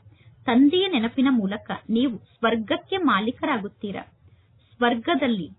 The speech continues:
ರಾಜ್ಯ ಅಂತೂ ಇದೆ ತಾನೆ? ಆ ರಾಜ್ಯವನ್ನು ನೀವು ನೆನಪು ಮಾಡಿ. ಸ್ವರ್ಗದಲ್ಲಿ ರಾಜ್ಯ ಇತ್ತು, ಈಗ ಆ ರಾಜ್ಯ ಇಲ್ಲ. ಇದು ಭಾರತದ ಮಾತಾಗಿದೆ, ಉಳಿದಿದ್ದೆಲ್ಲ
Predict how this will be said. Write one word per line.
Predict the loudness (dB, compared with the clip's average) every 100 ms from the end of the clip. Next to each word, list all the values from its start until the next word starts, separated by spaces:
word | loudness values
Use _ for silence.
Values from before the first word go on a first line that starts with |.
| _
ರಾಜ್ಯ | -2 0 -2 -4 -6
ಅಂತೂ | -6 -6 -4
ಇದೆ | -4 -4
ತಾನೆ? | -6 -8 -8 -8 -12 _ _ _ -2
ಆ | 0
ರಾಜ್ಯವನ್ನು | 0 -2 -2 -6 -4 -4 -4 0
ನೀವು | 0 0
ನೆನಪು | -2 -2 -4 -2
ಮಾಡಿ. | 0 -2 -8 -18 _ _
ಸ್ವರ್ಗದಲ್ಲಿ | -4 -4 -2 -2 0 -2 0
ರಾಜ್ಯ | -2 -4 -6 -2
ಇತ್ತು, | 0 0 _ -12 -12 -14 _ -20 _
ಈಗ | 0 0 -2 -8 -6
ಆ | -4 -2
ರಾಜ್ಯ | -2 -4 -8 -4
ಇಲ್ಲ. | -2 -2 -2 -10 -6
ಇದು | -6 -4
ಭಾರತದ | -6 -8 -2 0 2 0 -2 -4
ಮಾತಾಗಿದೆ, | -2 -2 -2 -6 -6 -6 -10 -14 -4
ಉಳಿದಿದ್ದೆಲ್ಲ | 0 0 0 0 -2 -4